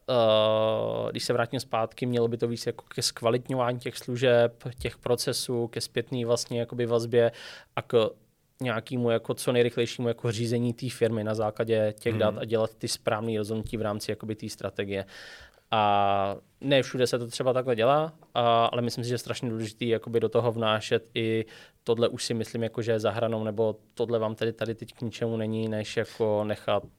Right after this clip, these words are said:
Speaker 1: eh, to dojít někam, kam by to dojít
Speaker 2: Eh, jak si
Speaker 1: nemělo.
Speaker 2: třeba myslíš, že teď je nastavená legislativa vůči tomu?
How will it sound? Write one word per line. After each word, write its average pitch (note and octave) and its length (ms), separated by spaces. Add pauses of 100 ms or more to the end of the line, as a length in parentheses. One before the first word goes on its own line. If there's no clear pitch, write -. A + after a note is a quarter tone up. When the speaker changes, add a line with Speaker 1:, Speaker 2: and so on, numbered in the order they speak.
Speaker 1:
eh, - 20 (1080)
to A2+ 100
dojít G2+ 280
někam, G2 280
kam G2+ 160
by G2 80
to G2 120
dojít F#2+ 260
Speaker 2:
Eh, A2 40 (120)
jak A#2 240
si - 120
Speaker 1:
nemělo. F#2 80
Speaker 2:
třeba C#3 160
myslíš, C3+ 320
že C3+ 120
teď C3+ 180
je C#3 100
nastavená C#3 500
legislativa C#3 640
vůči G#2 340
tomu? G#2+ 320